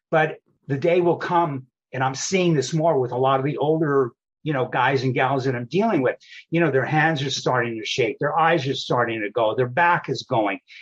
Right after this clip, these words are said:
and they just can't do what they used to do when they were in their thirties and forties and fifties. So my advice would be is transition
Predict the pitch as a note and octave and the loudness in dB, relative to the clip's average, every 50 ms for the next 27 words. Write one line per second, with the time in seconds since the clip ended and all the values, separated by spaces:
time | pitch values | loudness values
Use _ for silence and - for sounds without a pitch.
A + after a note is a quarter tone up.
0 | - - C#3+ D3 D#3 D3+ D3 C3 D#3+ C#3+ - - - - G3 G3 G3 G3 D3 C#3 | -4 0 2 4 4 4 4 2 2 0 0 -2 -4 -2 2 2 2 2 0 -8
1 | - - F#3+ F3+ E3 D#3 C#3 C#3 C#3 C3 D3 E3 D#3+ - - - C#3+ B2+ F3 F#3+ | -2 0 0 2 2 2 2 2 0 0 0 -2 -4 -6 -6 -8 -6 0 2 2
2 | F3 D#3 C3 C3 - - - - _ _ - D3 D3+ D3+ C#3+ C#3+ C#3 C#3 C3+ C3+ | 2 2 -2 -4 -10 -20 -20 -20 _ _ -2 0 0 0 2 2 2 2 2 2
3 | B2+ B2 - _ D#3+ D3 D3 D3 D3+ D3 C3 C3 C3+ A2+ A2 _ - C3+ C3+ C#3 | 0 -4 -2 _ -2 0 2 2 0 0 0 -2 -4 -4 -6 _ 2 2 4 4
4 | C3+ C3+ B2 C3 B2+ A2 - _ C#3 C3 B2+ C3 - G2+ F#2 - - - _ _ | 4 2 0 -2 -6 -6 -6 _ -2 -2 -2 -2 -10 -12 -12 -12 -14 -20 _ _
5 | _ _ _ - - - D#3 D3 C3+ B2+ - _ _ _ _ B2 B2 B2+ D3 F3 | _ _ _ -4 -2 0 0 0 0 -2 -4 _ _ _ _ -2 0 2 4 4
6 | G3 A3+ G#3 F3+ F#3+ A3+ A3+ A#3 A#3 - - B3 A3 F#3 A#3 A#3 A#3 A#3 A3+ F3+ | 4 2 0 0 2 2 2 2 2 0 0 -2 -2 0 0 2 2 2 0 -4
7 | - _ _ _ _ _ _ _ _ - D3+ D3+ D3 C#3+ C3 B2+ - - - - | -6 _ _ _ _ _ _ _ _ 0 0 2 2 2 0 -2 -4 -8 -10 -14
8 | _ _ _ _ _ _ - - E3+ D3 D3 C#3+ C3 B2 B2 E3 F3+ - - - | _ _ _ _ _ _ -2 0 2 2 2 0 0 0 2 2 2 2 2 2
9 | A3+ G#3 A3 G#3+ G#3 - | 2 2 0 0 -4 -8